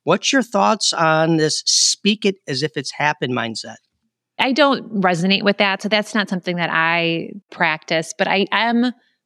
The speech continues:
Speaker 2: very much a fan of gratitude. And I think being grateful for all of the blessings in my life,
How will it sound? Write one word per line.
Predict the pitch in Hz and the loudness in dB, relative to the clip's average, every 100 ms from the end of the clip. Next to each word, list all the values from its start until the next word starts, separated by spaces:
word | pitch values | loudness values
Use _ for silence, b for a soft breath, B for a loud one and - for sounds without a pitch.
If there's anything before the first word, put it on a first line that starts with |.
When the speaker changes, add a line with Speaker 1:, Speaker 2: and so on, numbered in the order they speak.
| - | 0
Speaker 2:
very | 190 196 190 185 180 | 2 4 4 4 2
much | 175 175 170 - - - _ | 2 2 2 2 0 -4 _
a | 185 | -6
fan | 175 175 165 160 | -2 0 2 0
of | 160 156 | -2 -2
gratitude. | 160 139 147 - 160 - | 0 0 -2 -4 -4 -2
And | 185 190 | 0 0
I | 190 | 0
think | 214 202 185 | 0 -2 0
being | 202 | 0
grateful | 190 180 196 190 | 2 0 -2 -6
for | 170 180 | -2 0
all | 165 156 160 | 2 2 2
of | |
the | 156 | 0
blessings | 165 156 - 170 156 | 0 0 0 -2 -2
in | 160 | -2
my | 160 151 | -2 -2
life, | 160 160 160 - | 0 0 -2 -6